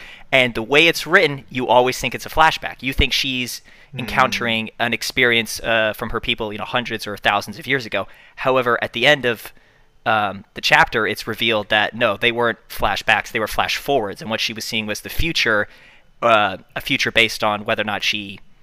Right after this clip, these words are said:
Speaker 1: was able to perform certain, certain actions that, you know, relate to the plot.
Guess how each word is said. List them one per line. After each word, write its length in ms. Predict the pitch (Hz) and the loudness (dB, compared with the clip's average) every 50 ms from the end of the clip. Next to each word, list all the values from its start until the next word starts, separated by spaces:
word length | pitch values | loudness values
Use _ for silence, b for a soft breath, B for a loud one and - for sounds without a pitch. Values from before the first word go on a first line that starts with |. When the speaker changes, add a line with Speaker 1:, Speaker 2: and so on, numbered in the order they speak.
| _ - - | _ -16 -12
Speaker 1:
was 160 | 110 107 107 | -10 -4 -2
able 220 | 107 104 95 104 | -2 -4 -4 -8
to 80 | - - | -12 -14
perform 280 | - - - 107 101 | -8 -4 -4 -4 -4
certain, 380 | 98 - - 104 90 95 95 - - | -4 -6 -6 -8 -8 -10 -12 -12 -8
certain 240 | - - 107 101 104 | -6 -4 0 2 4
actions 400 | 113 110 - - - 92 - - | 4 4 2 -2 -8 -10 -12 -10
that, 200 | - - - - | -10 -10 -10 -12
you 80 | 98 | -14
know, 60 | 101 | -14
relate 260 | 98 101 98 92 87 - | -12 -12 -12 -10 -12 -12
to 80 | 107 | -14
the 60 | - - - | -14 -10 -6
plot. 260 | - 110 95 - - | -4 -4 -4 -4 -8